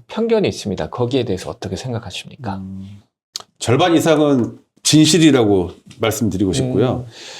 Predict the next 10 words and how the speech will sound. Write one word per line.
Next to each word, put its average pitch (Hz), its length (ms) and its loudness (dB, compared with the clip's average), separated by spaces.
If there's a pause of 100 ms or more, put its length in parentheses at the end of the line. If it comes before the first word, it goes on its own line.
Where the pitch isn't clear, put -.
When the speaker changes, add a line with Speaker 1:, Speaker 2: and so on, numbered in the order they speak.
(140)
Speaker 2:
특정인의 165 840 6
미래를 120 1080 4
보기 123 280 4
위해서는 110 480 2
그 - 140 -4
사람이 131 380 2
과거에 110 360 2
어떻게 175 280 0
살아왔는가를 104 1000 2
한번 82 680 -2